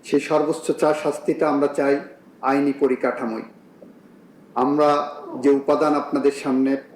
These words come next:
প্রসিকিউশনের পক্ষ থেকে আনবে, সেই উপাদান যদি আপনারা দেখেন সাক্ষ্য প্রমাণের ভিত্তিতে, ন্যায় বিচারের স্বার্থে বাংলাদেশের আগামী প্রজন্মকে বসবাসের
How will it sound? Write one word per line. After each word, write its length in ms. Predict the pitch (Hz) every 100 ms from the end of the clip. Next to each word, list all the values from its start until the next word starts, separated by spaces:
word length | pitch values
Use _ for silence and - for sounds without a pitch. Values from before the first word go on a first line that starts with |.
| -
প্রসিকিউশনের 560 | 135 - 131 135 139 135 -
পক্ষ 260 | - -
থেকে 260 | 143 - 139
আনবে, 340 | 120 113 113 - - - - - - - -
সেই 440 | - 156 139 131 - - - - - - 539 - 151
উপাদান 440 | - 160 170 170
যদি 240 | 165 151
আপনারা 340 | 156 - 151 151
দেখেন 420 | 139 - 160 - -
সাক্ষ্য 300 | 143 - 151
প্রমাণের 400 | - 151 147 139 135
ভিত্তিতে, 540 | 135 - 131 139 143 - - - - - - - - - 127
ন্যায় 220 | 139 156
বিচারের 480 | 156 156 156 147 151 -
স্বার্থে 600 | - 151 - - 147 147 - - - - - 117
বাংলাদেশের 760 | 123 147 160 156 156 - 165
আগামী 540 | - 147 151 156 156 160 -
প্রজন্মকে 880 | 156 139 160 156 151 - 110 - - - - - - - - - - - - 427 440 254 - - - - - - 123
বসবাসের 680 | 147 - 165 165 165 170